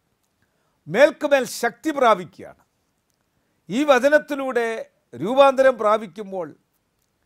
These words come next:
നിങ്ങളിലൊരു ശക്തിയുണ്ട്. യഹൂദനെ മിണ്ടാതാക്കുവാൻ ശ്-, വിശുദ്ധ പൗലോസിനറിയാം. കാരണം അവൻ കറ തീർന്ന യഹൂദനാണ്.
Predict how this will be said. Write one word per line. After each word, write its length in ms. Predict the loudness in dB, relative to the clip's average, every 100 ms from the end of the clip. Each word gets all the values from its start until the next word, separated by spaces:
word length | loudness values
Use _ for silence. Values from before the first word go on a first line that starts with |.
| _ _ -16
നിങ്ങളിലൊരു 560 | -10 -4 -2 -2 -4 -8 -12 _ -14
ശക്തിയുണ്ട്. 600 | -14 -12 -10 -8 -10 -16 _ _ _ _ _ _ _ _ _ _ _ _ -12 -6
യഹൂദനെ 420 | -4 -2 0 -2 -4
മിണ്ടാതാക്കുവാൻ 800 | -4 2 4 2 0 -2 -4 -4 -8 _ _ _ _
ശ്-, 200 | -20 -20 _ _ _ _ _ _ _ _ _ -20
വിശുദ്ധ 220 | -12 -8 -4
പൗലോസിനറിയാം. 720 | -2 -4 -6 -8 -14 -14 -18 _ _ _ _ _ _ _ -12
കാരണം 340 | -6 -4 -4 -6 -10 _ _ _ _ _ -20
അവൻ 120 | -18 -16 -6
കറ 140 | -4 -2 -2
തീർന്ന 300 | -4 -4 -8 -10 -12
യഹൂദനാണ്. 520 | -12 -12 -12 -14